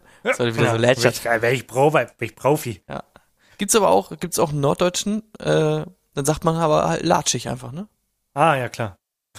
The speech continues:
Speaker 1: Gibt's auch
Speaker 2: Lätschig ist,
Speaker 1: latschig.
Speaker 2: dann ist das nicht cool.
Speaker 1: Lätschert, latschig. Schönes Quiz. Hast du wie immer gewonnen, aber ich natürlich mehr
Speaker 2: <laughs>
Speaker 1: gewonnen.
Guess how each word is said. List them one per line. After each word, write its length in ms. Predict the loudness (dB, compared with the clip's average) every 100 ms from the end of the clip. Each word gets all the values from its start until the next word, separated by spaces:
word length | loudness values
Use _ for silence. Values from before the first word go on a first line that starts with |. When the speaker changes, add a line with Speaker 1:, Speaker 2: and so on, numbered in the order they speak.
| -8
Speaker 1:
Gibt's 160 | 0
auch 40 | 2
Speaker 2:
Lätschig 180 | 2 0
ist, 60 | -2
Speaker 1:
latschig. 140 | -2
Speaker 2:
dann 180 | -2 -4
ist 160 | -8 -10
das 100 | -8
nicht 220 | -6 -2
cool. 200 | -2 -4 _ 0
Speaker 1:
Lätschert, 520 | 2 4 2 0 -4 0
latschig. 480 | 0 0 -6 -14 -20 _ _ _ _ 0
Schönes 180 | 0
Quiz. 240 | 2 2 0 -6 -20 -20 _ -10
Hast 160 | -4 -2
du 60 | 2
wie 40 |
immer 400 | 4 4 4 0 -4
gewonnen, 460 | 0 2 2 0 -4 -10 -8 -2
aber 160 | 0
ich 140 | 0 0
natürlich 400 | 0 2 2 4
mehr 340 | 4 6 4
Speaker 2:
<laughs> 0 |
Speaker 1:
gewonnen. 400 | 0 -4 -4 -6